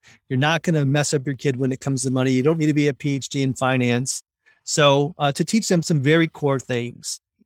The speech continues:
And that's all you really need to do. The, the younger they are, the less complicated it needs to be. So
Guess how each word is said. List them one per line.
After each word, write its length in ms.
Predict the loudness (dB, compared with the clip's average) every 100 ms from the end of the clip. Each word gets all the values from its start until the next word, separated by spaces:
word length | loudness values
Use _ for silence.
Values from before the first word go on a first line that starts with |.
| _
And 100 | 2
that's 180 | 2 2
all 120 | 2 4
you 160 | 4
really 220 | 4 4
need 160 | 2 0
to 80 | -2
do. 220 | 0 0
The, 180 | -2 -6
the 220 | -4 -2
younger 600 | 2 2 4 4 4 -2 _ _ _ _
they 220 | 0 0
are, 380 | 2 2 4 0
the 180 | -2 -8
less 360 | -4 -2 -2 -4
complicated 600 | -4 -4 -4 -2 -2 -2
it 120 | -6
needs 260 | -10 -10
to 100 | -16
be. 200 | -2 0
So 360 | 0 0 -2